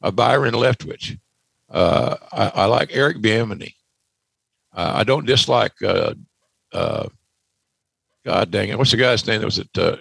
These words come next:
Philadelphia? Doug, uh, he won, they won the Super Bowl. Uh, and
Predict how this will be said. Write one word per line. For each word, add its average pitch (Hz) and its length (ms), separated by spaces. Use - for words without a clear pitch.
Philadelphia? 107 720
Doug, 113 420
uh, 98 140
he 117 100
won, 135 160
they - 100
won 156 160
the 139 80
Super - 260
Bowl. - 320
Uh, 80 360
and 95 340